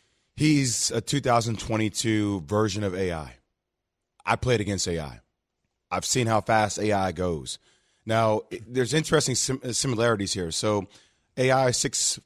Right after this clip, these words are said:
feet, six one, one seventy-five. Ja, six two and a half, one seventy-five. He has D Rose type athletic ability. So, D Rose is more like Russell Westbrook to me, that herky-jerky, quick bounce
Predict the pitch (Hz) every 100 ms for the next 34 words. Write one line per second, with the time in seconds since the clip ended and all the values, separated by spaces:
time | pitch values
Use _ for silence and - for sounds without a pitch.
0 | _ 147 143 147 - 135 - 117 123 123
1 | 117 107 113 - 120 110 - 113 110 104
2 | 87 110 110 107 - - - 120 113 110
3 | 113 107 - _ - 87 95 87 104 101
4 | 98 104 101 98 98 _ _ _ _ _
5 | _ _ _ 139 160 151 135 95 87 160
6 | 170 151 156 151 - 147 135 - 117 -
7 | 127 127 104 92 82 76 - 123 113 -
8 | - _ _ 190 208 185 170 127 113 139
9 | 139 123 101 113 127 120 104 120 113 -
10 | 107 98 95 113 151 127 110 127 127 123
11 | 127 110 - _ - 190 - - 123 131
12 | - -